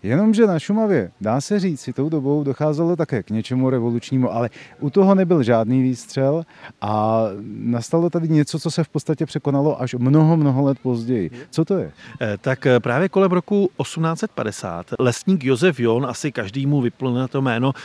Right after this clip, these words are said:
Speaker 2: to je vlastně lesník, který tady sloužil na schwarzenberském panství a zasloužil se o to, eh, že právě je ten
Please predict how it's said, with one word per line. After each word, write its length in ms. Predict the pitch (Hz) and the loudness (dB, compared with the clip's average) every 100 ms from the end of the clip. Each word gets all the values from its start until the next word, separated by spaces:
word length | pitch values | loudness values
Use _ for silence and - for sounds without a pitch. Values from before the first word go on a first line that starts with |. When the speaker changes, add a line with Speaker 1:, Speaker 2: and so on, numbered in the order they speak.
| - | -12
Speaker 2:
to 80 | 117 | -10
je 60 | |
vlastně 340 | 113 110 139 123 | -10 -8 -6 -4
lesník, 440 | 107 - 127 120 | -4 -4 -6 -6
který 240 | - - 127 | -8 -8 -6
tady 160 | 139 143 | -6 -8
sloužil 540 | - 104 101 117 165 | -6 -8 -4 -4 -4
na 140 | 117 104 | -6 -8
schwarzenberském 840 | - 117 - 120 113 117 131 147 | -6 -8 -6 -4 -4 -6 -8 -6
panství 460 | 131 113 - 120 135 | -6 -8 -8 -6 -6
a 40 | |
zasloužil 480 | 117 - 147 139 180 | -6 -6 -4 -2 -4
se 140 | - | -4
o 100 | 135 | -6
to, 200 | - 165 | 0 -2
eh, 640 | - - - - 127 127 | -2 -16 -16 -2 0 2
že 580 | 120 131 139 139 139 139 127 | 0 0 2 2 2 2 0
právě 560 | 131 123 131 151 147 107 | -2 -2 0 0 0 -2
je 320 | 127 123 143 | -2 0 0
ten 520 | - - 147 151 156 | -2 0 2 4 2